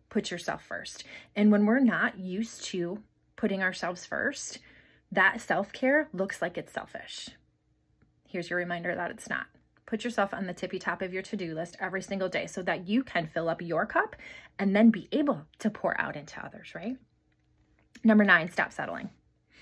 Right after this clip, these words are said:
Stop settling for average. Stop settling for mediocre. You were put on this earth. I believe this wholeheartedly, that God put you here for a reason. Have you found that reason? Have you found that passion? Have you found that purpose? If not, keep looking.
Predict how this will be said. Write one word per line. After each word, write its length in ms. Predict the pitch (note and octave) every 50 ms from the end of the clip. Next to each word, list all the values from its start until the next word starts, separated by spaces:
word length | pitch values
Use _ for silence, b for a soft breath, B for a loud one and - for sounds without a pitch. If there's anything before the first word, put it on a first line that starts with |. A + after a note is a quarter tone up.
| B B B
Stop 240 | - - - - -
settling 300 | - D#3+ D#3+ E3 D#3+ D#3+
for 180 | - - -
average. 400 | F3+ G3+ A3 A3 A#3 B3+ A#3 B B B B B B
Stop 260 | - - - - -
settling 340 | - D#3+ E3 E3+ F3 F3+ F3
for 120 | - F#3
mediocre. 560 | F#3+ F3+ F3 E3+ E3 - - - - - B B B B _
You 140 | G3 F#3 F3+
were 80 | F3
put 160 | F3 - F#3+
on 140 | F3+ F3+ G3
this 160 | A3+ A3+ - -
earth. 300 | - - - - - - b b b b b b b -
I 80 | - F3+
believe 260 | E3 F3 F3 F3 E3+
this 140 | F3 E3+ -
wholeheartedly, 600 | - G3 F3+ F3+ - F3 E3+ D3+ D3 - G2+ -
that 180 | - - F3+
God 260 | - D#3+ D#3 D#3+ D#3+ -
put 220 | - G#3 - -
you 60 | G#3
here 220 | G3 - - D#3+ E3+
for 220 | - - - -
a 100 | - -
reason. 360 | - - - - - - - -
Have 180 | - G3 F#3 F#3+
you 100 | G#3+ G#3+
found 260 | G#3 - D#3+ E3 F3+
that 140 | F3 - F3+
reason? 240 | F3+ F3 E3 E3 E3
Have 160 | E3 E3+ D#3+
you 80 | E3 D#3+
found 240 | - D3+ D#3+ D#3+
that 100 | D#3+ -
passion? 300 | - - E3 - - D#3
Have 160 | E3 E3+ E3 F3
you 100 | E3+ D#3
found 240 | - E3 D#3 D#3
that 120 | E3 F3 -
purpose? 400 | - A3+ A3+ C4 C4 B3 A#3+ B B B B B B _ -
If 180 | G3+ - -
not, 300 | F#3+ E3 F3+ A3+ - -
keep 220 | - - F3 - -
looking. 280 | - - - - -